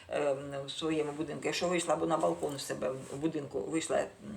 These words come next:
яку-, якусь білизну розвісти, або ще щось зробити, там щось взяти їй треба. Ось, або просто, ну, захотілося ввечері так вийти, чаю попити, да, трав'яного перед сном.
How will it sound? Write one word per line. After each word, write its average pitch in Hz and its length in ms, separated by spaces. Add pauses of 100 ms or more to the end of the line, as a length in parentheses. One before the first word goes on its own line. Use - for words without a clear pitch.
(100)
яку-, - 260
якусь - 340
білизну 233 380
розвісти, 202 380
або - 160
ще - 180
щось 196 200
зробити, 190 360
там 143 140
щось 165 160
взяти 170 320
їй - 100
треба. - 320 (520)
Ось, 185 220
або 196 180
просто, 180 380 (100)
ну, - 80
захотілося 170 500
ввечері 139 260
так - 240
вийти, 151 240
чаю - 300 (100)
попити, - 240
да, 165 160
трав'яного 139 520
перед - 280
сном. - 220